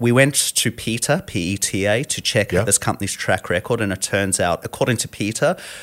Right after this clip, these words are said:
Speaker 1: they severe cruelty to primates.
Speaker 2: Right.
Speaker 1: So we sold out. It subse-, it subsequently got taken out, taken over by Charles River Labs. And,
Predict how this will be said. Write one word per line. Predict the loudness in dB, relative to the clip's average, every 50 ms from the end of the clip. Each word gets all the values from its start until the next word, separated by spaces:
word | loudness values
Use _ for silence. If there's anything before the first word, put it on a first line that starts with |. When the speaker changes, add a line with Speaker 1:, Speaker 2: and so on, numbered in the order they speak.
| -18 -10 -4
Speaker 1:
they | 0 4 4 4 4 4
severe | 4 4 4 4 4 4 4 4
cruelty | 4 0 -2 -4 -4 -2 -2 -2 -2 -4 -4
to | -2 -2 -2 0 0 0 0 0 -2 -2 -4 -6 -8 -10 -10
primates. | -6 -2 0 0 0 -2 -6 -8 -10 -8 -2 0 0 0 0 -2 _ _ -20 -14
Speaker 2:
Right. | -8 -4 -2 -2 0 0 -2 -4 -6 -8 -12 -16 -16 -8 0 4
Speaker 1:
So | 4 6 6
we | 6
sold | 6 6 6 6 4 4 2
out. | 0 -2 -4 -4 -6 -6 -6
It | -2 2
subse-, | 4 6 6 4 4 2 -2 -2
it | -2 -2 -4 -4 -4
subsequently | 0 2 4 4 4 2 -2 -2 -4 -4 -2 -2
got | -2 -2 -2
taken | -2 -2 0 -2 -2 -2 -2 0
out, | 0 0 0 0 -2 -4 -4 -4 -4
taken | -2 -2 -2 0 0 0 0
over | 0 0 0 -2
by | -2 -2 -2
Charles | -4 -2 0 2 2 2 2
River | 0 -2 -2 -2 -2
Labs. | -2 -2 0 0 0 0 0 0 0 0 0
And, | 0 0 -2 -4